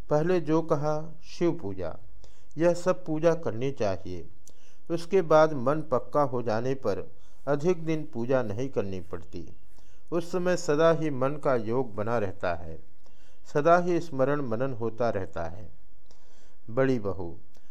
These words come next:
श्री रामकृष्ण के प्रति, हमें क्या कृपा कर कुछ मंत्र दे देंगे? श्री रामकृष्ण स्नेह के साथ, मैं तो मंत्र नहीं देता। मंत्र देने से शिष्य का पाप ताप लेना पड़ता है। माँ ने मुझे बच्चे की स्थिति में रखा है।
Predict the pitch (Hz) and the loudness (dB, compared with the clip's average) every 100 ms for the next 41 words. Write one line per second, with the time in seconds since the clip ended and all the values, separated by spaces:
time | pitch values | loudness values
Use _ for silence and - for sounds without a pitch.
0 | - - 160 151 143 147 135 113 - 107 | -4 -2 2 4 4 2 -2 -4 -4 -2
1 | 104 - 90 - 87 - - - - - | -2 -2 -2 -4 -4 -4 -4 -4 -4 -4
2 | - 147 185 185 - 147 147 147 131 120 | 0 0 0 0 2 4 4 2 -2 2
3 | 160 165 160 147 147 - - 147 - 110 | 4 4 2 0 0 -2 -2 -2 -2 -2
4 | 113 151 139 104 104 143 165 175 180 - | -2 -2 -2 0 0 0 -2 -2 -2 -4
5 | - - - - - - - - 123 101 | -4 -4 -4 -4 -4 -4 -4 -2 -2 -2
6 | 87 82 - - - - 147 123 - 90 | -2 -4 -4 -4 -4 -4 -2 -2 -2 -4
7 | - 87 - - - - - 143 175 208 | -4 -4 -4 -4 -4 -4 0 0 2 2
8 | 190 160 175 156 143 147 170 117 - 87 | 2 0 0 -2 -2 0 0 0 0 -2
9 | 87 - - - - - - 131 170 175 | -4 -4 -4 -4 -4 -4 -2 2 2 2
10 | 185 156 170 175 175 170 160 - 170 - | 0 2 2 2 0 0 -2 -2 -2 -2
11 | 156 151 139 - 131 143 - - 117 127 | 0 2 2 4 4 4 2 0 2 2
12 | 110 107 101 95 87 - 90 90 85 - | -2 0 0 -2 -4 -4 -4 -4 -4 -4
13 | - - - - - - 123 147 170 170 | -4 -4 -4 -4 -4 -2 2 2 2 0
14 | 160 160 147 135 135 156 147 147 127 139 | 0 0 0 0 0 -2 -2 -2 -2 -2
15 | 135 147 131 104 98 - 95 98 110 | -2 -2 0 0 0 0 -2 -2 -4